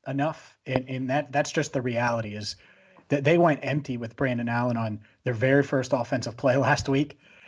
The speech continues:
and he's not Joe Burrow. And I get you're gonna have to do some of the same things, but I think this extra week, maybe they do kinda try to get more creative and run some more maybe reverses or creative ways to get the ball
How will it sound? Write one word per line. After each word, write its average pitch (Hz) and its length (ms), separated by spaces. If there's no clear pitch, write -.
and 139 500
he's 165 240
not 160 220
Joe 123 180
Burrow. 110 420
And 147 160
I 147 80
get 147 300
you're 143 120
gonna 139 140
have 139 180
to 143 60
do 131 120
some 143 260
of 139 60
the 131 80
same 131 280
things, 127 420
but 127 120
I 131 60
think 139 180
this - 200
extra 143 320
week, 131 300
maybe 131 260
they 120 160
do 127 240
kinda 120 400
try 170 180
to 165 60
get 160 260
more 160 220
creative 139 640
and 131 180
run 160 160
some 143 160
more 131 340
maybe 131 220
reverses 123 640
or 117 80
creative 135 400
ways 127 240
to 127 80
get 127 140
the 127 80
ball 120 420